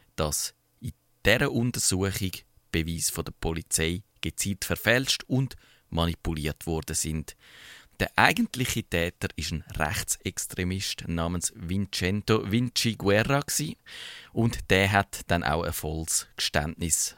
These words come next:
abgeleitet. Der Vinci Guerra hat verraten, dass er von Personen aus dem Staatsapparat gedeckt worden sei und dass das Attentat zu einer Strategie, wo Spannung hätte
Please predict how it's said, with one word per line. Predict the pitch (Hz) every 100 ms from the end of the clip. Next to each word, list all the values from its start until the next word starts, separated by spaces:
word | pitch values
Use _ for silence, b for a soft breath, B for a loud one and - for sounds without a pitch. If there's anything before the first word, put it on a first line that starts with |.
| _
abgeleitet. | 82 - - 80 78 - -
Der | 92 87
Vinci | 110 117 104 90
Guerra | 92 113 120 101
hat | 90 -
verraten, | - 80 76 82 - 117 B B B _
dass | 90 82
er | - 87 85 - _ _
von | - 90 -
Personen | - 85 82 82 90
aus | 92
dem | 82
Staatsapparat | - - 67 - - 98 - - 101 -
gedeckt | 95 - -
worden | 101 104 110
sei | - 101 113 - B
und | - 117 -
dass | 104 104 -
das | - -
Attentat | 80 - 98 - 85 92 - -
zu | - 104
einer | 95 92 90
Strategie, | - - 92 - 95 - 113 139 B B -
wo | 98 95 -
Spannung | - - - 80 90 85 -
hätte | 87 -